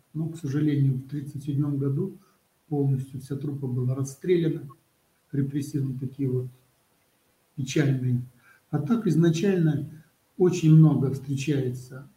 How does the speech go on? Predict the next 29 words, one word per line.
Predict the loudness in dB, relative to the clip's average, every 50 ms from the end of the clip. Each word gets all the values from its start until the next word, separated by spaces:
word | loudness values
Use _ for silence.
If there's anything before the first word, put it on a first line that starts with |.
| _ _ _ _ -10
не | -10 -10 -10 -10 -14 -14 -14 0 2 2
знаю, | 4 4 4 2 2 0 0
как | -2 -4 -2
сейчас, | -2 -2 -2 0 0 0 0 -2 -4
конечно, | -8 -6 -4 -2 -2 -2 -2 -4 -6 -6
хотя | -4 -6 -4 -2 -4
бы | -4 -2 0
у |
нас | 2 2 2 2 0
теперь | -4 _ 0 2 4
век | 4 4 4 4 2
интернета, | 2 2 4 4 4 4 4 4 2 0 -2 -6 -10 -10 -18 _ _ _ _ _ _
но, | -4 0 0
допустим, | 2 0 2 2 2 0 2 0 2 2 4 4
если | 4 2 0 -2 -2 -2
брать | 2 2 2 2 0 -2 -6
еще, | -8 -8 -6 -4 -4 -4 -4 -6 -14 _ _ _ _ _ _ _ _ _
а, | -10 -10 -10 -10 -14 -12
конец | -2 -2 0 2 2 0 -2 -2 -6 -10
времен | -2 0 2 2 2 2 2 2 2 2
С | 0 -2
С | -10 -18 -20 -4
С | 0
Р, | 2 2 2 0 -6 -10 _ _ -20 -20 _ _ _
открываешь | -2 -2 2 6 6 8 8 8 6 6 4 2 0 -2 -8 -2
телефонную | 4 6 6 6 6 6 2 4 6 6 6 4 4
книгу, | 2 4 4 4 6 6 4 2 2 -2 -8 -16 _ _ _ _ _ _
<laughs> | -6 -6 -6 -10 _ _ -14 -14
там, | -12 -12 -16 -18